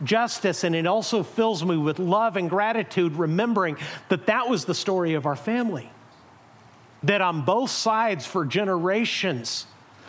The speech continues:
the men of my family were wicked, but Jesus stepped in and changed the entire direction of our family, and that apart from the grace of God, I would be as my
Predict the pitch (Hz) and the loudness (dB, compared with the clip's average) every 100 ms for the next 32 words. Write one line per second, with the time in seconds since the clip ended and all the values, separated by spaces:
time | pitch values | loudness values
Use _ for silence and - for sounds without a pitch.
0 | - 147 165 170 220 233 190 196 170 - | -4 0 2 2 2 0 0 0 0 0
1 | 202 196 202 175 165 160 160 156 254 - | 0 0 0 0 0 0 0 0 0 0
2 | 185 123 160 170 147 - 226 277 220 202 | -2 0 -2 -2 -4 0 2 2 0 -2
3 | - - 185 175 180 180 180 - - - | -4 -2 -2 0 0 0 -2 -6 -6 0
4 | 180 170 - 226 254 233 190 - 180 170 | 0 0 -2 0 2 0 0 -2 0 2
5 | 160 - - 233 254 262 202 190 214 214 | 0 -4 -2 0 2 0 0 0 0 0
6 | 214 196 170 175 - 214 196 165 - - | -2 0 2 0 2 0 2 0 -2 -6
7 | - 214 196 175 156 - 247 220 - 185 | 0 2 2 0 0 0 0 0 -2 0
8 | 160 175 220 214 180 143 202 214 214 196 | 2 2 0 0 -4 0 2 2 0 -2
9 | - 175 208 226 214 190 143 190 202 190 | 0 2 2 2 0 0 0 0 2 0
10 | 175 196 190 | 0 0 -2